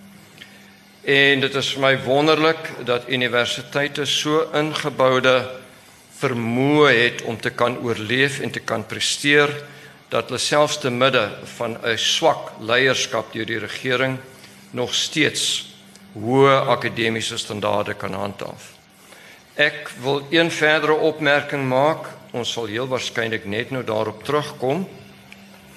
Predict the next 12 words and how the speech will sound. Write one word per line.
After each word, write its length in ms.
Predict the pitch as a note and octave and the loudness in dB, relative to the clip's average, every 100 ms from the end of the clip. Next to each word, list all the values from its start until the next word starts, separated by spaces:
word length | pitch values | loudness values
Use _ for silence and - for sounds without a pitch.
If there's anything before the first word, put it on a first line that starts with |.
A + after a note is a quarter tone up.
| - - - - - - - | -20 -18 -20 -20 -20 -20 -8
Dit 260 | B2+ C3 - | -2 -2 0
is 340 | C#3+ C3+ - | 0 0 0
verbasend 720 | - B2 - B2 D#3 E3+ E3+ D#3 | -2 -4 0 2 2 2 -2 -4
dat 120 | C#3 | -2
die 120 | C3+ | -2
regering 640 | B2 A#2 - D3+ D#3 C#3+ C3 | -2 -2 -4 -4 -2 -2 -2
skielik 760 | - - D#3+ D3+ C#3 - - - - | -4 -2 0 2 0 -2 -14 -18 -18
verlede 520 | - G#2 G2+ B2 C#3 C#3 | -12 -10 0 2 2 2
jaar 340 | A#2+ A2 G#2 | 4 4 2
wakker 280 | G#2 A#2+ C3+ | -2 -2 -4
geskrik 500 | - - - A2 - | -4 -6 -4 -4 -2
het, 260 | C#3 - | -4 -6